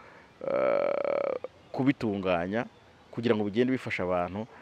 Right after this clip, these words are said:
Wenda turaza kugenda tuvuga nanone buri kiribwa, buri kiribwa mu byo tu-, tu-, dukunda kwifashisha, na cyane ko, eh, tugira, tu-, tu-, dutinda ku bintu byerekeranye n'imirire mibi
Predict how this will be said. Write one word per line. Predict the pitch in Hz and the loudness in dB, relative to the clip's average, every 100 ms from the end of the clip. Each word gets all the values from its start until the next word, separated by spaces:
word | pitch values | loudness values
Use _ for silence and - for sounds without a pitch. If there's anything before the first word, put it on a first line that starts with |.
| - - | -20 -4
Wenda | 113 117 104 | 4 6 4
turaza | 98 90 | -2 -4
kugenda | 92 95 | -4 -4
tuvuga | 113 107 92 | -4 -4 -2
nanone | 92 107 95 | -2 -2 -2
buri | 90 | -6
kiribwa, | - 92 104 | -8 -6 -4
buri | 90 90 | -4 -6
kiribwa | 90 101 95 | -8 -4 -2
mu | 98 | 0
byo | 117 | -2
tu-, | 104 - 60 - | -2 -10 -14 -16
tu-, | 98 | -14
dukunda | 107 113 110 | -6 -4 -4
kwifashisha, | 101 92 95 90 98 104 - - - - - | -4 -4 -6 -4 -4 -6 -14 -20 -20 -20 -10
na | 92 | -8
cyane | - 90 85 98 | -2 -2 -2 -2
ko, | 110 - - - - - - - | -2 -4 -10 -20 -20 -20 -16 -10
eh, | - - - 50 - - - | -6 -2 -2 0 -2 -6 -10
tugira, | 98 95 101 95 92 92 90 - - - - - _ _ - - _ - - | -12 -4 0 2 4 2 0 -6 -16 -18 -20 -20 _ _ -20 -20 _ -20 -20
tu-, | - | -14
tu-, | 110 | -12
dutinda | 113 117 - 113 107 | -6 -6 -2 2 2
ku | - 110 | 2 -2
bintu | 107 | -2
byerekeranye | 127 151 123 147 | -2 0 0 2
n'imirire | 131 110 143 131 | 4 2 2 2
mibi | 110 135 151 107 | 4 2 0 -2